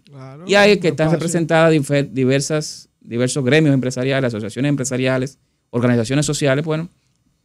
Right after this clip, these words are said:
Speaker 2: alguna opinión se debe tener.
Speaker 1: Claro, yo, yo siempre he dicho, Richard, y coincido totalmente contigo, de que no es posible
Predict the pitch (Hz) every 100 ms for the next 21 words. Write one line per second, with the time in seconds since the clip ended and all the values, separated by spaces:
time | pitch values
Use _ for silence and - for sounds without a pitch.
0 | - 143 143 147 175 185 175 175 - _
1 | _ _ _ _ 147 143 139 147 160 160
2 | - 113 110 90 64 50 139 139 156 160
3 | 170 190 190 196 262 233 226 214 202 196
4 | 175 160 165 143 143 131 151 147 190 196
5 | 180 151 170 175 175 165 165 151 131 131
6 | 135 127 143 160 202 - 180 - 196 170
7 | 139 131